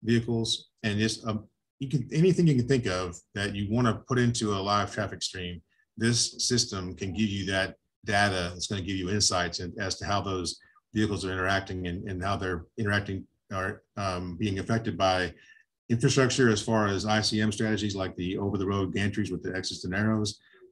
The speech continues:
variable speed limits, and then, uh, just a myriad, you know, for O E Ms, other researchers, the traffic simulation community, as Will kind of indicated, is gonna, is being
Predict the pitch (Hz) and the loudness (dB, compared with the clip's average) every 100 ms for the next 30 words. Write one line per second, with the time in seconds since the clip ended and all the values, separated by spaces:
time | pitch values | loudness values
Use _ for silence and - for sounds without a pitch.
0 | _ 82 98 107 98 - 113 110 110 107 | _ -2 4 6 6 4 4 6 4 2
1 | - - - _ _ 107 107 101 98 117 | -4 -8 -14 _ _ 0 2 0 0 0
2 | 104 107 120 101 92 - - 117 98 92 | 2 4 6 4 0 -6 -10 -10 -8 -8
3 | 90 - 110 101 101 92 92 - _ _ | -10 -6 0 2 4 2 -2 -8 _ _
4 | _ 117 123 120 120 120 120 110 - _ | _ 6 10 10 10 8 6 4 -4 _
5 | _ - 123 120 117 117 123 117 113 107 | _ -2 0 4 2 2 -2 -2 -2 -2
6 | 104 - _ _ - 107 131 123 123 117 | -6 -10 _ _ -16 -2 0 2 2 4
7 | 120 117 107 104 101 101 98 110 107 98 | 4 2 0 0 0 -2 -4 -6 -4 -4
8 | 95 107 113 101 101 98 98 92 92 87 | -2 -2 0 -2 -2 -4 -4 -4 -4 -6
9 | 95 95 87 104 90 82 104 98 92 | -8 -8 -6 -6 -6 -6 -4 -4 -6